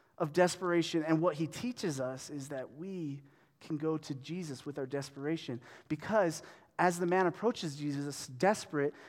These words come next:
Jesus takes the moment to disciple him and the rest of the crowd about their hard hearts that want to use Jesus, and yet the man is still desperate for his son to live. Did you notice that? Jesus says this rebuke, and it doesn't deter the man.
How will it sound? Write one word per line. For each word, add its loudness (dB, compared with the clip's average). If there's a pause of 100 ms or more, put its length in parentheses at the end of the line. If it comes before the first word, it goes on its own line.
(120)
Jesus 0
takes 0
the -2
moment 4
to -2
disciple 2
him 2
and 0
the 2
rest 4
of -18
the -2
crowd 2
about 0
their 4 (340)
hard 2
hearts 2 (640)
that 6
want 6
to 4
use 0
Jesus, -6 (1300)
and 6
yet 6
the 2
man 8
is 4
still 2
desperate 0
for -6
his -4
son -2
to -4
live. -6
Did -12
you -8
notice 0
that? 2
Jesus 0
says 10
this -2
rebuke, 4 (200)
and 2
it 2
doesn't 6
deter 2
the 2
man. -4